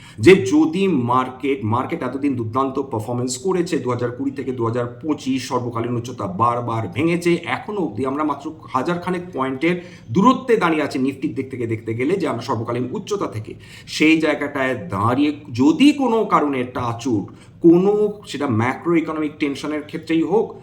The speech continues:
মানে যদি হয়ে থাকে, বা জিওপলিটিক্যাল টেনশন, ভূ রাজনৈতিক গণ্ডগোলই যদি হয়ে থাকে, যুদ্ধও যদি হয়ে থাকে, যদি মরশুম স্বাভাবিক না হয়, এল নিনো এফেক্ট যদি কাজ করে, হঠাৎ করে যদি ইনফ্লেশন বেড়ে যায়,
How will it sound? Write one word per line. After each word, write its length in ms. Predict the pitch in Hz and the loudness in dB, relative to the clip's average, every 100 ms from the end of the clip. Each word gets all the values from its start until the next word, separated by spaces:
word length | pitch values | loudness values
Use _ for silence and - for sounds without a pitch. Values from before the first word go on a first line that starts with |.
| - 101 | -10 -2
মানে 240 | 135 131 | 0 0
যদি 180 | 120 143 | 2 2
হয়ে 280 | 117 175 175 | 4 4 2
থাকে, 300 | 196 190 127 | 0 0 0
বা 220 | 113 139 | 0 -2
জিওপলিটিক্যাল 920 | - - 202 202 165 151 139 135 127 | -2 2 4 4 0 0 -2 -4 -2
টেনশন, 420 | 131 123 135 117 | -2 -2 -4 -2
ভূ 140 | 117 | -2
রাজনৈতিক 460 | 170 156 156 139 135 | 0 0 -2 -4 -2
গণ্ডগোলই 440 | 120 143 151 160 | -2 0 2 2
যদি 160 | 139 120 | 2 0
হয়ে 240 | 110 135 | -2 -2
থাকে, 320 | 147 135 131 117 | -4 -6 -6 -2
যুদ্ধও 600 | 131 165 170 185 214 220 | 0 0 0 4 4 4
যদি 220 | 175 156 | 2 0
হয়ে 360 | 120 113 123 | 2 0 0
থাকে, 340 | 123 - - 104 | -2 -8 -6 -4
যদি 500 | 113 143 143 135 123 - - | -2 2 2 2 0 -8 -4
মরশুম 520 | 143 160 156 - 156 | 2 2 2 0 -4
স্বাভাবিক 500 | - 135 123 127 127 | -2 0 0 0 -2
না 240 | 117 113 107 | 0 0 0
হয়, 360 | 120 120 120 131 | 0 0 0 2
এল 200 | 175 170 | 6 6
নিনো 240 | 160 139 | 4 -2
এফেক্ট 360 | 117 117 117 110 | -4 -4 -4 -2
যদি 200 | 107 104 | -2 -2
কাজ 320 | 135 135 131 | 0 0 0
করে, 260 | 131 117 113 | -2 -2 -2
হঠাৎ 340 | - - 190 190 | -4 0 0 0
করে 200 | 165 139 | -2 0
যদি 200 | 127 120 | -2 -2
ইনফ্লেশন 520 | 113 113 107 110 98 | -4 -4 -6 -4 -2
বেড়ে 280 | 127 165 160 | 0 2 2
যায়, 260 | 143 139 | 0 -2